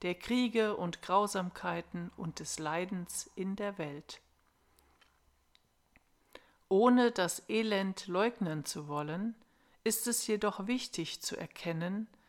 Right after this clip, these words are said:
dass die Wahrnehmung durch unsere Sinne sehr begrenzt ist. Manche sagen, sie beziehe sich nur auf einen minimal kleinen Teil der Wirklichkeit. Wir haben daneben die Möglichkeit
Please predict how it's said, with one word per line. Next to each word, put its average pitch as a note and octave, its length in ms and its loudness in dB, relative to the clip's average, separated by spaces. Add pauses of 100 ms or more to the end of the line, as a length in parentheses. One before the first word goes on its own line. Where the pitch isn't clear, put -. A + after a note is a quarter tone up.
(280)
dass F3 240 -2
die F3 180 -4
Wahrnehmung E3+ 880 2
durch - 260 -8
unsere E3+ 400 -2
Sinne G#3 580 0
sehr F3+ 360 -2
begrenzt F3+ 640 -6
ist. - 500 -10 (1200)
Manche G3+ 440 2
sagen, F#3+ 580 0 (300)
sie G3+ 240 -2
beziehe B3+ 560 2
sich A3+ 300 -4
nur B3+ 420 4
auf - 220 -6
einen F3+ 340 0
minimal A3+ 560 4
kleinen A3 580 0
Teil F3+ 340 -4
der F#3 220 -4
Wirklichkeit. D3+ 920 -8 (960)
Wir D#3+ 180 -4
haben G3+ 340 4
daneben E3 720 -2
die F3 120 -6
Möglichkeit E3+ 1080 -6